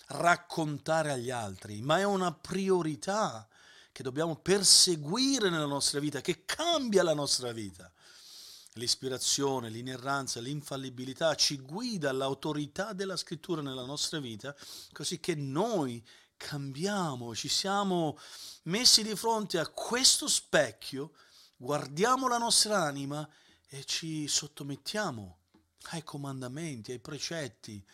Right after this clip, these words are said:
alla volontà dichiarata da Dio in questa meravigliosa scrittura. Israele, in effetti, è caduta proprio qui, nella trappola di credere, di mantenere un'alta veduta della scrittura,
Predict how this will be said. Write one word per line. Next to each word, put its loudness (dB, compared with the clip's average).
alla -6
volontà -2
dichiarata -2
da -2
Dio -2
in -8
questa -2
meravigliosa -6
scrittura. -8
Israele, 6
in 4
effetti, 0
è 4
caduta 2
proprio 2
qui, 4
nella 4
trappola 2
di 0
credere, 4
di 2
mantenere 4
un'alta 6
veduta 2
della 6
scrittura, -2